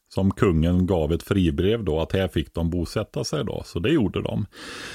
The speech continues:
Och deras metod var ju just, eh, svedjebruket och, eh, de brände ner och frigjorde mängder med näring då.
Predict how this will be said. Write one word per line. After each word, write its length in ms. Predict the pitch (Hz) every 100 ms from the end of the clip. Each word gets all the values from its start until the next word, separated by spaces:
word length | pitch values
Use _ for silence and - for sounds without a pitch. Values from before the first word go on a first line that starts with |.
| - - -
Och 380 | 107 107 110 110
deras 560 | 113 123 104 113 -
metod 400 | 170 170 139 113 104
var 220 | 107 156
ju 100 | 143
just, 440 | 101 - - -
eh, 280 | 98 92 92
svedjebruket 1120 | - - 92 76 76 78 80 78 - 80 -
och, 480 | 98 85 - _ -
eh, 320 | 87 85 90
de 240 | - 101 135
brände 380 | 190 175 160 165
ner 280 | 110 131 131
och 100 | 120
frigjorde 720 | - 151 104 85 92 104 131
mängder 720 | 131 156 127 90 85 139 127
med 380 | 123 101 95 98
näring 540 | 107 92 76 78 80
då. 200 | 78 -